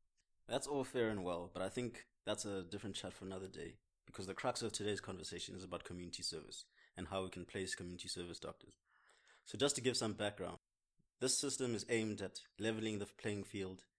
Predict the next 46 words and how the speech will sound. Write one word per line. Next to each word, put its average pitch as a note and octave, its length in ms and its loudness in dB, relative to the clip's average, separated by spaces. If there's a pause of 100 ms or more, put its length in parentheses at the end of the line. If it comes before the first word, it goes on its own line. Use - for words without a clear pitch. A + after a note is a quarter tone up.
(120)
as F#2+ 120 0
well G#2+ 160 6
as G#2 300 0 (320)
increasing A2 480 0
the G#2 80 4
retention G2+ 420 0
of F#2+ 120 -4
doctors F2+ 500 -4
in G2+ 180 0
community F#2+ 400 -4
service F#2 300 -4
posts. - 320 -8 (340)
Because - 220 -4
I G2+ 80 6
know A#2 140 6
a - 20 8
lot A#2 140 8
of A#2 100 2
people G#2+ 340 -4
who G2+ 240 -4
would F2+ 140 -6
rather G2+ 240 2
just F#2+ 240 -4
reject G2+ 320 -2
a G2 60 -2
post F#2 320 -4
and F2 100 -4
stay F#2+ 180 0
unemployed F#2 520 -4 (320)
than G2+ 140 -6
go F#2+ 160 2
somewhere F#2+ 340 2
where F2+ 120 0
they F2 120 -4
don't F2+ 220 -4
want F#2 160 -4
to - 100 -4
go, F2 220 -4 (100)
and F#2 120 -2
they F#2 80 -2
know F#2+ 160 0
they'll F2 140 -4
be F2 120 -10
completely F2 460 -8
unhappy F2+ 440 -6
with. - 140 -14